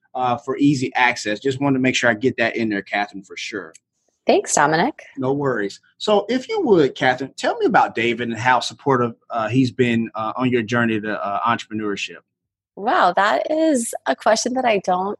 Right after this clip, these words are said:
Speaker 2: always get asked, but a very, very important one. He has been a rock in a lot of ways for me. As entrepreneurs, I think we can sometimes celebrate how we are able to come up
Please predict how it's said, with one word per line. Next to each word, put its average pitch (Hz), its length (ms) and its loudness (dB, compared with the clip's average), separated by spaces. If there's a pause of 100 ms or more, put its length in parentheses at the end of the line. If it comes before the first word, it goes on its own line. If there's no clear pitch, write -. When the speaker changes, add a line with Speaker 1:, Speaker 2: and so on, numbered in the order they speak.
Speaker 2:
always 190 440 0
get 208 140 2
asked, 202 420 0
but 175 360 4
a 185 140 0
very, 185 720 0
very 175 360 4
important 170 460 0
one. 147 220 -8 (720)
He 233 160 -2
has 277 220 2
been 190 520 4 (380)
a 165 100 2
rock 156 380 0
in 156 100 -8
a 156 80 -4
lot 151 240 -2
of 147 160 -6
ways 151 440 -6 (140)
for 160 220 -2
me. 147 300 -4 (560)
As 190 140 2
entrepreneurs, 202 560 2
I 185 100 2
think 180 280 -4
we 185 120 0
can 170 160 -4
sometimes 170 1160 -2 (360)
celebrate 185 960 4 (180)
how 175 320 2
we 175 320 -2
are 170 180 4
able 175 260 0
to 170 80 0
come 175 240 -4
up 170 160 4